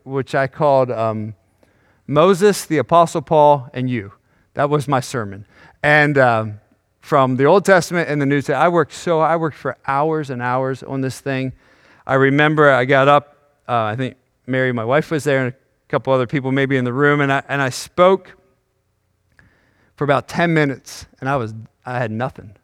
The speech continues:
<laughs> I was like, "Bob, I think I'm done now." Um, and so it didn't go real well. I remember another time he told me, "When you teach, you don't seem to, like, have a, a passion for what you're teaching about." And so I was like, "Oh man, I don't,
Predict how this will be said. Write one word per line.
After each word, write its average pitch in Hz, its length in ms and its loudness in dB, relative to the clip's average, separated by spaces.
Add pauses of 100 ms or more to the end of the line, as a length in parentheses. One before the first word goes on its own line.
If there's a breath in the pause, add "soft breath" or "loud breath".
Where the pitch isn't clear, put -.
<laughs> 123 220 -12
I 139 40 -8
was 135 100 -6
like, 143 160 -2
"Bob, 170 260 6
I 156 80 6
think 214 240 0
I'm 202 140 4
done 262 260 6
now." 233 380 6 (340 loud breath)
Um, 170 400 8
and 190 180 2
so 226 200 8
it 269 140 6
didn't 285 200 6
go 240 240 8
real 247 240 8
well. 240 400 8 (260 loud breath)
I - 100 2
remember 208 340 6
another 214 280 6
time 220 300 6
he 214 100 4
told 220 220 4
me, 208 200 2 (440)
"When 208 200 2
you 208 140 2
teach, 247 440 -2
you 226 80 -2
don't 233 240 2
seem 214 260 0
to, 202 140 2
like, 170 240 2
have 180 160 2
a, 143 200 2 (520 soft breath)
a 143 80 -8
passion 196 480 0
for 180 100 -2
what 180 160 0
you're 135 80 -8
teaching 202 480 -6
about." 190 400 2
And 156 160 -2
so 151 140 -6
I - 20 -2
was 147 80 -4
like, 139 140 -10
"Oh 175 160 -8
man, 156 200 -8
I 156 80 -2
don't, - 180 -4